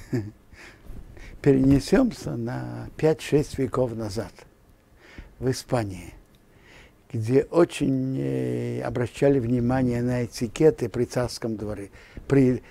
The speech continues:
дворе короля. Представим себе, идет заседание короля с его министрами, и король дает какое-то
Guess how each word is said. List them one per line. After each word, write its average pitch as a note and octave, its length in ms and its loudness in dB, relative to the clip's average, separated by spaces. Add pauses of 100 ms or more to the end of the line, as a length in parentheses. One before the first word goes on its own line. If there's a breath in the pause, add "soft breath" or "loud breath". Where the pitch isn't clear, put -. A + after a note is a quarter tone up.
(100)
дворе B2+ 320 4
короля. A2+ 480 -2 (2750 loud breath)
Представим F#3 480 0
себе, C3+ 440 4
идет B2 240 2
заседание A#2+ 680 2
короля A#2+ 480 2
с - 100 -12
его A#2+ 180 0
министрами, A2 720 -6 (2500 soft breath)
и A3 380 0
король A3+ 360 10
дает E3+ 360 8
какое-то A#2+ 1400 2